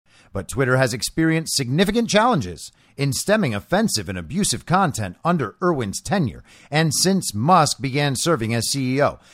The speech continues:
Now, that isn't really true. They keep reporting that that's true. They do little studies and say that the use of certain words has skyrocketed by this or that percentage,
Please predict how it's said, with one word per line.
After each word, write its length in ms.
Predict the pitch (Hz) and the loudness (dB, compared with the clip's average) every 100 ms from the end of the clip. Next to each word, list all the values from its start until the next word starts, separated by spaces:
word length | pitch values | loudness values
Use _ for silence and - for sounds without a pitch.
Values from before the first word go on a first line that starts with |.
| - | -10
Now, 260 | 151 156 123 _ | 2 2 2 _
that 380 | 101 160 247 339 - | 0 4 4 2 0
isn't 320 | 180 196 190 _ - | 2 2 -2 _ 0
really 300 | 160 185 117 | 2 2 0
true. 720 | - - 196 240 113 65 - _ _ _ _ | -6 -6 -2 0 0 -4 -20 _ _ _ _
They 100 | 139 | 2
keep 280 | 147 226 220 | 2 2 0
reporting 600 | 170 135 - 190 214 127 | 0 -2 2 4 4 4
that 160 | 117 92 | 0 2
that's 340 | 113 110 - | 2 2 -4
true. 300 | - 113 117 | -6 -2 0
They 160 | 135 139 | 2 0
do 260 | 113 175 | 0 0
little 260 | 165 170 143 | 4 4 4
studies 580 | - - 214 143 120 101 | 2 2 2 2 0 0
and 140 | 117 | 0
say 300 | - 180 165 | 2 2 2
that 200 | 131 120 | 2 -2
the 80 | 113 | -2
use 380 | 113 147 170 - | -2 0 2 0
of 120 | 101 | -2
certain 420 | - 175 160 113 | 0 0 0 -2
words 380 | 127 175 135 98 | 2 4 4 2
has 160 | 104 - | -4 0
skyrocketed 960 | - - 226 226 123 110 104 85 90 | 0 2 2 4 6 4 2 -4 -2
by 380 | 95 123 117 110 | 4 4 4 -2
this 360 | 101 101 185 - | -10 -2 0 0
or 100 | 127 | 2
that 280 | 131 156 - | 4 4 2
percentage, 600 | 143 - 185 123 92 | -4 0 2 2 -2